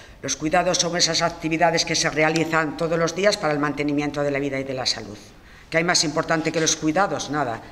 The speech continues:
porque sin los cuidados la vida no existiría, ¿no? Entonces, estos, estos cuidados históricamente se han realizado dentro de, del núcleo familiar,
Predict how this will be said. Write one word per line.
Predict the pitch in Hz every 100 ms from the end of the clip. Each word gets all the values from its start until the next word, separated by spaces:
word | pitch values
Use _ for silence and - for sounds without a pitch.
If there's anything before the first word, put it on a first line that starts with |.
| - - -
porque | 135 151
sin | 151 147
los | 143
cuidados | 143 156 202 233 - -
la | 143
vida | 147 139
no | 131
existiría, | 127 123 - 101 82 - - -
¿no? | 160 175 - - - -
Entonces, | - 156 165
estos, | 180 175 -
estos | 190 208 -
cuidados | 220 220 240 247
históricamente | 220 - 190 185 196 214 214
se | 202 196
han | 180
realizado | - 180 180 170 220 226 254 - - - -
dentro | - 208 - 160 139
de, | 160 156 151 147 143
del | 165
núcleo | 175 180 185 185
familiar, | 190 175 185 196 240 269 - -